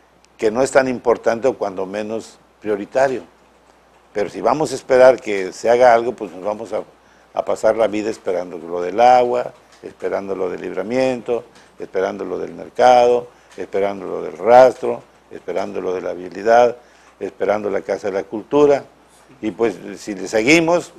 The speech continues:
pues vamos a seguir esperando. Y sobre todo, pues los nietos ya llegaron y Tamazunchale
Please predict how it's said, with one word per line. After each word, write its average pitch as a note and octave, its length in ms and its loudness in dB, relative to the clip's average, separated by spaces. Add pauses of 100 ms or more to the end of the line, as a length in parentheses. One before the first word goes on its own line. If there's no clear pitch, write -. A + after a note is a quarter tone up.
(540)
pues G#2 160 -4
vamos A2+ 260 -2
a A2 120 -10
seguir A2 180 -6
esperando. B2 640 -14 (680)
Y G#2 80 -16
sobre G#2 300 0
todo, C#3 340 0
pues F#2+ 180 -14 (140)
los F2 180 -12
nietos A2 360 -6
ya G#2+ 120 0
llegaron D3 680 4 (520)
y G#2+ 80 -14
Tamazunchale G#2+ 760 -6